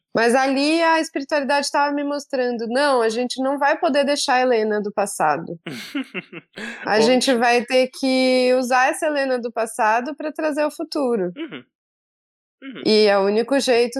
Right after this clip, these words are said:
Speaker 1: que eu, né, na minha,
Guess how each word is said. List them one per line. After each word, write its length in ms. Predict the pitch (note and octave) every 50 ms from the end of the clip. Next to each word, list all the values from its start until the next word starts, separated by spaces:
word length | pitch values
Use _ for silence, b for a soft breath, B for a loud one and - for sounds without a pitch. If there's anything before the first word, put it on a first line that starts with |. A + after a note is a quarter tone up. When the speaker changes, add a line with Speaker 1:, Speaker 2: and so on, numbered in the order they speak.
| -
Speaker 1:
que 440 | - - - C4+ C4+ C4+ C#4 C4 - - _ _ _ _ _ _ _ _ - -
eu, 420 | - F#3+ F3+ F3+ F#3 G3 B3 D#4 E4+
né, 260 | D4 A3+ F#3 F#3 F3+
na 160 | F#3+ G3 F3
minha, 440 | F#3 F#3 F#3+ G3+ G#3 G#3+ G#3 F3+ -